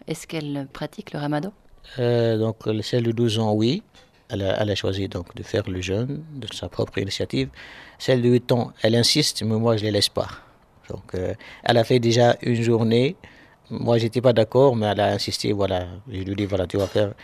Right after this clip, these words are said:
Speaker 2: seulement cette journée. Mais à chaque fois, chaque week-end, donc elle insiste. Le matin, elle me dit, pourquoi tu m'as pas réveillé donc vers trois heures du matin pour manger ? À chaque fois. Donc, elle commence, moi, parfois,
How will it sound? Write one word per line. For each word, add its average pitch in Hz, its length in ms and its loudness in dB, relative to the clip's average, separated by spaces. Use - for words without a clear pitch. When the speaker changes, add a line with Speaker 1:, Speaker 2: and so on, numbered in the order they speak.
Speaker 2:
seulement 127 460 4
cette - 200 -6
journée. 90 360 -10
Mais 117 80 4
à 117 60 6
chaque - 260 2
fois, 135 480 4
chaque 127 240 0
week-end, 123 380 0
donc 123 280 -8
elle 110 120 2
insiste. - 460 0
Le 123 100 2
matin, 120 360 2
elle 131 40 0
me 120 80 0
dit, 123 140 0
pourquoi 120 320 -2
tu - 80 -4
m'as 113 80 0
pas 123 120 2
réveillé 113 360 2
donc 107 180 0
vers 110 140 0
trois - 160 2
heures 113 160 2
du 113 40 0
matin 113 220 -4
pour 107 140 -6
manger ? 104 360 -4
À 113 60 -4
chaque - 240 2
fois. - 260 -4
Donc, 113 160 -2
elle 110 80 0
commence, 120 380 0
moi, 120 80 0
parfois, 123 500 2